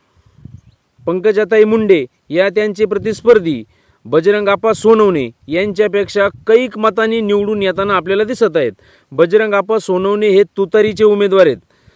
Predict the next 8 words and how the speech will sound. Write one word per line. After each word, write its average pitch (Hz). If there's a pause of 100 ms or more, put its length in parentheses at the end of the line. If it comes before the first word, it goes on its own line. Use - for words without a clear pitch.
(160)
तुतारी 202
म्हणजे 190
शरद 185
पवार 208
गटाचे 190
ते 202
उमेदवार 247
आहेत. -